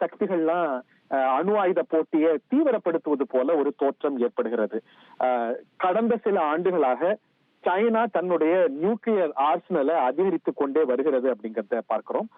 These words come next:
அது மட்டுமல்லாது, சமீபத்துல தான், ஆ, ரஷ்யா வெற்றிகரமாக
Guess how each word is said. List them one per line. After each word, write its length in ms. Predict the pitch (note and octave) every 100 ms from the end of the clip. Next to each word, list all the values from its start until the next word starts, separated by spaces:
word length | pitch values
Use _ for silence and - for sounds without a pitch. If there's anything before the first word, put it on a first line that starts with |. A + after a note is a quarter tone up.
| _ -
அது 240 | C3+ F#3+
மட்டுமல்லாது, 920 | G#3 E3+ G3+ F3+ D3+ B2+ D#3+ E3 A#2+ - _ _
சமீபத்துல 560 | F3+ G#3+ A#3 G3+ - C3
தான், 240 | C3+ F#3+ - _ _ _
ஆ, 100 | B2
ரஷ்யா 600 | A#2+ D#3+ F3+ A#3 G#3+ C4+ - - _ _ _ _ _ _
வெற்றிகரமாக 1160 | - A3+ A3+ E4+ C#4+ A#3 G3+ D#3+ D3 - G#3+